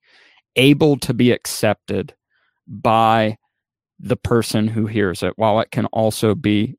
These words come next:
resisted. Now, this is not Arminian, because Arminians would even suggest that there needs to be some sort of prevenient grace that, that precedes the accepting of the gospel. I, I don't know what to call this exactly,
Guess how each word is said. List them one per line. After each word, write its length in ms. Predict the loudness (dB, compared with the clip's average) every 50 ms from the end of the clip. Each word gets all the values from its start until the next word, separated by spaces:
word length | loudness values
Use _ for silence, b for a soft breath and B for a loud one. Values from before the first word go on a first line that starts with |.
| _
resisted. 580 | -6 -4 -4 -2 0 -2 -2 -4 -6 -10 -10 -6
Now, 180 | -6 -4 -4 0
this 220 | 0 0 2 2
is 140 | 2 2 2
not 180 | 2 0 0 -2
Arminian, 640 | -2 -4 -2 0 2 2 2 0 -2 -6 -10 -14 _ -12
because 260 | -10 -6 -4 -2 -2
Arminians 600 | 0 2 4 4 4 6 6 4 4 2 2 0
would 140 | 0 2 2
even 280 | 2 2 2 0 -2
suggest 680 | -2 -4 -2 -4 -4 -2 0 0 0 0 0 -2 -4 -4
that 180 | -2 -2 -2 -2 _
there 140 | -2 -2 0
needs 460 | 0 0 2 2 2 2 0 -2 -4 -6
to 80 | -6
be 200 | -4 -2 -2 -4
some 260 | -2 -2 -2 -2 -2
sort 240 | -2 -2 -2 -2 -2
of 120 | -2 -2 -2
prevenient 500 | -2 0 0 0 0 0 0 -2 -2 -4
grace 480 | -2 -2 -2 -2 -2 -6 -10 -16 -20 _ b b b b b b b b
that, 280 | 0 2 2 2 0 -2
that 260 | -2 -2 -2 -2 _ -4
precedes 760 | -4 -4 -4 -2 2 4 4 6 6 4 2 -2 -8 -16 -18 _ _ _ _ _ _ -4
the 200 | 0 2 2 2
accepting 580 | 2 0 -2 0 0 0 0 0 -2 0 0
of 100 | 0 0
the 60 | -2
gospel. 560 | 0 0 2 0 0 -2 -4 -8 -6 -4 -2 0
I, 200 | 0 0 -2 -4 _ -2
I 140 | 0 0 2
don't 260 | 2 2 0 0 0
know 200 | 0 0 0 2
what 380 | 0 0 0 2 4 4 4 2 _ _ _ _ -12
to 100 | -12 -10
call 320 | -6 -2 0 2 2 2 0
this 280 | 0 -2 -2 -2 -4
exactly, 720 | -6 -6 -6 -4 -2 -2 -2 -2 -4 -4 -4 -2 -2 -4